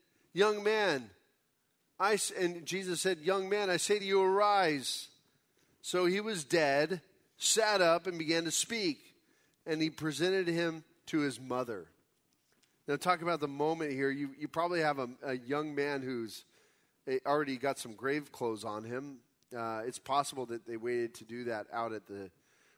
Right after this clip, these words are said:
where they were going to bury him, but, but it would seem like they would prepare him and then take him for the burial. But as Jesus here touches the open coffin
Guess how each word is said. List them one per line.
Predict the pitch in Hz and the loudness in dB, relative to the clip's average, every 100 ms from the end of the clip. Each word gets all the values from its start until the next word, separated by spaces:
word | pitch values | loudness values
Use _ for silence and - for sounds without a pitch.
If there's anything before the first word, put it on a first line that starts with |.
| - | -6
where | 123 | -2
they | 120 | 0
were | 110 | -2
going | 110 117 | -4 -6
to | 107 | -6
bury | 117 127 120 | -4 -2 -2
him, | 113 113 | -4 -4
but, | 127 - _ _ _ | -6 -6 _ _ _
but | 127 | 0
it | 127 113 | 0 0
would | 139 | -4
seem | - 170 160 | -2 0 0
like | 143 127 | 0 0
they | 131 | -2
would | 120 120 | -2 -4
prepare | - 123 139 131 | -8 -8 -4 -4
him | 123 120 | -6 -10
and | 113 113 | -8 -10
then | 107 | -8
take | - 135 - | -4 -4 -4
him | 117 110 113 | -8 -10 -16
for | - 127 | -12 -10
the | |
burial. | 117 113 110 113 127 139 _ _ _ _ _ _ _ _ - | -6 -4 -4 -4 -6 -12 _ _ _ _ _ _ _ _ 0
But | 151 | 2
as | 156 147 127 | 4 2 0
Jesus | - - 185 202 220 190 - - - _ _ _ _ _ _ | -6 -2 -2 0 2 2 0 -4 -8 _ _ _ _ _ _
here | - 185 170 160 165 - _ - | 2 4 4 4 0 -8 _ -12
touches | - 202 220 - 170 156 - - - _ _ _ _ _ _ _ _ _ _ _ - | -2 0 0 2 0 0 -2 -6 -10 _ _ _ _ _ _ _ _ _ _ _ -2
the | 151 170 | 2 2
open | 175 175 156 | 2 0 -2
coffin | - 175 170 - 156 | 0 0 0 0 -2